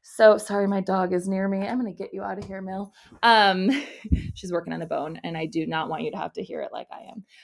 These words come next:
But, um, all of those things led me to go on to study, um, and get my, you know, learning behavior certificate and my literacy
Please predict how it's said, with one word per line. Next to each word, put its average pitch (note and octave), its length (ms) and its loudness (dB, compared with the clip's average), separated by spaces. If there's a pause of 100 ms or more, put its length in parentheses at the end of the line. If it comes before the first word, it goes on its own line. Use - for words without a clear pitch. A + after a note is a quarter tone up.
(160)
But, F#3+ 300 4 (480)
um, F3 760 6 (420)
all A3+ 220 8
of B3+ 100 4
those A#3 260 6
things G#3+ 360 4
led F#3 300 4
me F#3 220 0
to F3+ 340 2
go F#3+ 300 6
on E3+ 300 2
to F#3+ 200 -2
study, E3 840 0 (280)
um, D#3 500 2 (220)
and F#3 120 0
get F3 200 4
my, E3 160 0
you D#3 180 0
know, E3 100 -4
learning E3 320 -2
behavior A#3+ 420 0
certificate B3+ 800 2 (100)
and E3+ 880 2
my E3 580 0
literacy G#3 1080 2